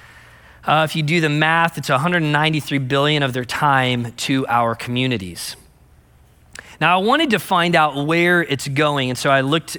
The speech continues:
uh, on another, uh, another stat is much, uh, actually m-, much more optimistic, much higher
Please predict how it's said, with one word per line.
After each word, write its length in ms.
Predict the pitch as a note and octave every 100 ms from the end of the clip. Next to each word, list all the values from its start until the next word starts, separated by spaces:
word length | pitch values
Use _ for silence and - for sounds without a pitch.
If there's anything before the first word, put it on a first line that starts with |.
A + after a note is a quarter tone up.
| -
uh, 60 |
on 260 | D3+ C#3+ D3
another, 440 | C#3+ D#3 F3+ D#3 - - - -
uh, 140 | D3
another 300 | D#3 F3+ A#3
stat 400 | G3 - E3+ D3+
is 140 | C3+ C3+
much, 580 | E3 G3 G3+ - - - - - _ -
uh, 140 | E3
actually 400 | F3 G3 - E3+
m-, 180 | D#3 D3 -
much 300 | E3+ F#3+ F3+
more 120 | D#3+
optimistic, 500 | D#3+ E3 E3 E3 D#3
much 180 | D#3+ -
higher 640 | - F3+ F3+ E3 C#3+